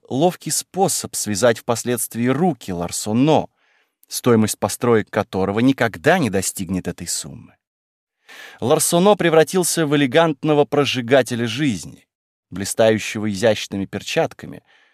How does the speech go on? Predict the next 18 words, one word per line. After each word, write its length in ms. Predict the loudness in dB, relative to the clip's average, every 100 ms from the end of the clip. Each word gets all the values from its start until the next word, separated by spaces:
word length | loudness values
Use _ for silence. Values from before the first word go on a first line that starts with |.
| _ -6
ослепительным 800 | -4 -2 -2 -2 2 4 4 2
бельем, 640 | 0 2 4 4 2 -2 _ _ _ -14
головокружительными 1120 | -4 0 0 -4 -6 -4 -4 -2 0 0 0
галстуками. 920 | 0 0 0 -2 -8 -18 -20 -20 -20 _ _ _ _ _ _ _ _ _ _ _ _ _
Он 180 | 0 2
завел 360 | 2 4 4 4
для 140 | 4
разъездов 680 | 4 2 0 0 -2 -6 -6
тильбюри 800 | -6 -6 -4 -4 -2 -4 -4 -8 _ _ _ _
с 140 | -6 -2
высочайшим 760 | 2 2 4 2 2 0 -4
сиденьем, 840 | -4 -6 -6 -2 0 0 -2 -8 -20 _ _ -10
напоминавшее 680 | -2 2 4 2 2 -2 0
по 160 | 0
тонкости 480 | 2 2 0 -4 -2
работы 460 | 0 0 -2 -2 -4
карманные 580 | -2 0 0 0 -2
часы, 640 | -4 -8 -4 -4 -2 -4